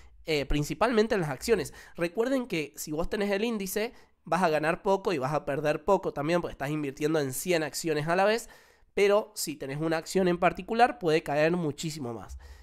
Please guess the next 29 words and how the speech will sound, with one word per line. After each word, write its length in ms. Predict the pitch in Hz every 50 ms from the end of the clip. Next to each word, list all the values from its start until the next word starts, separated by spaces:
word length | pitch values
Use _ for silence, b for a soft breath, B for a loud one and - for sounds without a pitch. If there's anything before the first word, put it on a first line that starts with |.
| b b
Entonces, 420 | 185 170 170 202 190 185 170 147
fíjense 460 | - - 196 190 196 196 185 202 180 -
cómo 340 | - 175 160 147 123 113 B B B B B B
hasta 300 | 160 160 - - 190 160
el 140 | 151 139
primer 400 | 143 - 151 143 151 196 247 262
retroceso 500 | 240 214 180 - 165 151 - 175 165 -
de 80 | 175 170
Fibonacci, 680 | 170 - 185 165 175 202 214 175 - - 131 113 90 _ _ _ _ _ _ _
que 100 | - 151
es 60 | 156 160
el 120 | 151 139
menos 280 | 135 156 156 156 160 156
habitual, 580 | 143 139 143 143 - 202 180 151 120 - - _ _ _
que 140 | - - 135
sería 420 | 127 147 127 139 151 143 131 113 -
el 300 | 143 131 123 123 120 113
cero 320 | - - - 156 143 151 151
treinta 360 | - 170 147 143 143 143 135
y 80 | 139 147
ocho 240 | 151 - 180 190
dos, 260 | 196 208 240 - - - _ _ _ - - - _ - - _ _ _ - - -
tenemos 360 | - 156 151 165 165 175 175
un 320 | 156 156 160 165 170 170 165
diecisiete 560 | 151 151 143 143 147 131 - 160 156 156 175
por 200 | - 170 143 135
ciento 240 | - 143 139 - 160
de 100 | 139 131
caída, 440 | - 131 123 127 127 120 113 -